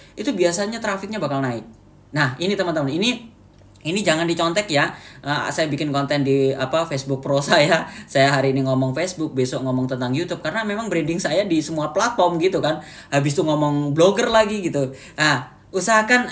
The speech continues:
<clears throat> teman-teman bikin kontennya satu nes aja. Kalau masakan, masakan aja. Kalau konten teman-teman lucu, ya udah, fokus di lucu-lucuan aja. Oke, yang kedua, kualitas konten. Nah, kualitas konten gini penting sekali, teman-teman.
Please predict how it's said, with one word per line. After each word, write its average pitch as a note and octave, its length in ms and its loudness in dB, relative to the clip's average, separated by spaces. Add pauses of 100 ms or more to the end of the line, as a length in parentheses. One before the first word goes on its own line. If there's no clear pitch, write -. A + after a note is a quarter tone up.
(120)
<clears throat> G3+ 200 2
teman-teman G#3 480 0 (320)
bikin E3+ 320 -2
kontennya F#3 320 -2
satu D#3+ 240 -6
nes D#3 160 -2
aja. C3+ 240 -2
Kalau C3+ 160 -2
masakan, F#3 320 -4
masakan D#3 480 -2
aja. C#3 400 -2
Kalau C#3+ 160 0
konten D#3 400 -4
teman-teman D#3+ 400 -2
lucu, E3+ 320 -2
ya G#3 80 4
udah, G#3 320 0 (240)
fokus E3+ 320 -2
di D3+ 80 -4
lucu-lucuan C3 560 -2
aja. G2+ 480 -8
Oke, A3+ 320 0 (240)
yang A#3+ 240 0
kedua, C4 500 0 (320)
kualitas A3+ 480 0
konten. G#3+ 560 -2
Nah, E3+ 160 2
kualitas G3+ 400 0
konten A3 240 -4
gini B3 160 -2 (320)
penting B3+ 240 0
sekali, A#3+ 240 0
teman-teman. F3 400 0